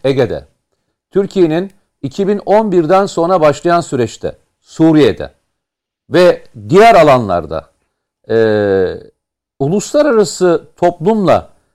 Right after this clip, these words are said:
örtüşmeyen konularda, e, kavgaya gireceği kesin miydi? Kesindi. Kesindi. O zaman yapılacak şey şu. Bunun askeri boyutunu, işte demin, e,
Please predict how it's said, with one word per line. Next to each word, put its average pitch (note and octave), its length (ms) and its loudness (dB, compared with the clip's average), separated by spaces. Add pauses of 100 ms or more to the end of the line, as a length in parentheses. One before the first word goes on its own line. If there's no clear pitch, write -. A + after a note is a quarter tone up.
(880)
örtüşmeyen F3 760 0
konularda, D3 760 0 (460)
e, A2+ 300 0
kavgaya D#3+ 380 2
gireceği E3 380 -4
kesin E3 300 -10
miydi? G#2+ 380 -12 (400)
Kesindi. E2+ 360 -14 (580)
Kesindi. A2 420 -6 (880)
O D#3 100 -2
zaman F#3+ 320 2 (540)
yapılacak G#3+ 520 2
şey G3+ 220 0
şu. C3+ 300 -4 (580)
Bunun C#3+ 600 -4
askeri A3+ 560 0
boyutunu, E3+ 640 0 (1160)
işte E3 240 -6
demin, F3+ 340 -2 (400)
e, A#2+ 60 -10